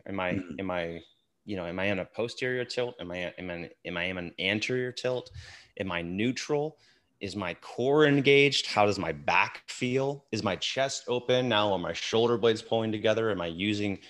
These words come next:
Speaker 1: my arms? Are my biceps wrapped forward? So you have to be able to know the proper technique to build the body awareness. But once you know that, you can kinda just go through that checklist. And it doesn't matter what exercise you're doing,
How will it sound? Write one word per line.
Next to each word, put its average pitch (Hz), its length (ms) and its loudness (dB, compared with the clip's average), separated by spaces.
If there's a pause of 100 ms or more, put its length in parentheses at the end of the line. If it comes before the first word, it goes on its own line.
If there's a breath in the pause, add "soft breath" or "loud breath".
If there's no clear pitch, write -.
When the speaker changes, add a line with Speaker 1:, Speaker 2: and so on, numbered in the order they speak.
(180 loud breath)
Speaker 1:
my 85 240 0
arms? 131 600 4
Are 98 100 2
my 95 140 2
biceps 104 600 0
wrapped 101 220 4
forward? 120 440 4 (380 loud breath)
So - 160 4
you 123 180 8
have 175 360 0
to 101 260 4 (100)
be 110 160 6
able 107 160 6
to 95 60 4
know 98 200 6
the 92 100 2
proper 95 320 2
technique 92 600 0
to - 120 -4
build 87 640 4 (800)
the 95 80 0
body 87 300 6
awareness. 92 440 4
But - 180 0
once 139 380 6
you 113 80 6
know 117 380 4
that, 85 380 2 (600)
you 123 200 4
can 117 460 2 (200)
kinda 135 200 0
just 123 260 -2
go 104 160 6
through 113 140 0
that 113 180 4
checklist. - 560 -2
And 98 120 -4
it - 300 -18
doesn't 151 200 2
matter 120 180 6
what 101 160 2
exercise 98 600 4
you're 90 100 0
doing, 90 500 4